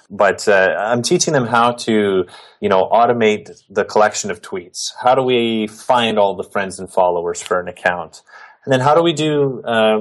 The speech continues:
you know, Instagram and YouTube? And thinking about how people, journalists, uh, law enforcement, data scientists are approaching some of these data sets, and then boiling that down into very kind of digestible, kind of small,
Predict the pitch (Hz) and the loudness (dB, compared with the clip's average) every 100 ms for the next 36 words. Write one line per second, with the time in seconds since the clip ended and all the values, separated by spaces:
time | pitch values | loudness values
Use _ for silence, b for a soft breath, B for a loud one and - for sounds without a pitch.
0 | 104 123 120 - 156 139 - 98 92 87 | -4 -2 0 2 0 2 0 2 2 0
1 | 87 85 101 110 160 151 - 101 - 85 | -4 -6 -4 0 2 2 0 0 0 -4
2 | - B B B - 110 - 160 160 143 | -12 B B B -4 -2 0 -2 0 2
3 | 123 120 117 107 - 117 113 104 101 98 | 2 2 2 0 -2 -2 0 0 0 -2
4 | 123 123 120 120 113 - - - 82 95 | -2 0 0 0 -2 -6 -8 -10 -4 0
5 | 90 87 90 110 127 127 - 117 110 - | 0 0 0 4 4 2 2 2 2 0
6 | 110 104 101 - _ b b 113 123 113 | -4 -4 -6 -14 _ b b 2 4 4
7 | 120 104 101 - 98 - - 98 95 117 | 2 0 0 0 0 0 0 2 2 2
8 | 110 107 - 104 95 92 208 104 214 - | 2 0 -6 -4 -4 0 4 4 4 0
9 | 185 101 101 98 98 95 120 143 143 120 | 0 -2 -4 -4 -4 2 4 4 2 0
10 | 104 101 98 98 95 95 90 98 104 104 | 0 0 0 0 -4 -4 2 4 4 2
11 | 104 92 87 - B B B B 101 98 | 0 0 -4 -8 B B B B 2 2
12 | 98 104 101 - 104 101 95 - 92 90 | 2 2 2 0 -4 -4 -2 -2 -4 -4
13 | - - - 104 98 98 90 | -10 -12 -4 0 2 2 0